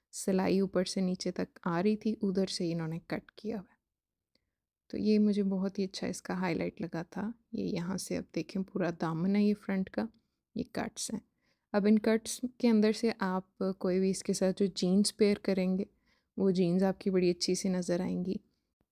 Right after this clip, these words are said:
और फैब्रिक भी पीछे से वाइट नहीं है, पर्पल है सारा, तो पर्पल का जो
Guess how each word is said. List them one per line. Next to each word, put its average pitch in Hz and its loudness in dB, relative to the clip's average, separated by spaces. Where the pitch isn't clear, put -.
और 190 0
फैब्रिक 185 2
भी 226 4
पीछे 202 0
से 202 0
वाइट 202 0
नहीं 196 4
है, 202 0
पर्पल 196 0
है 202 2
सारा, 196 -2
तो 202 -6
पर्पल 185 2
का 185 0
जो 190 -2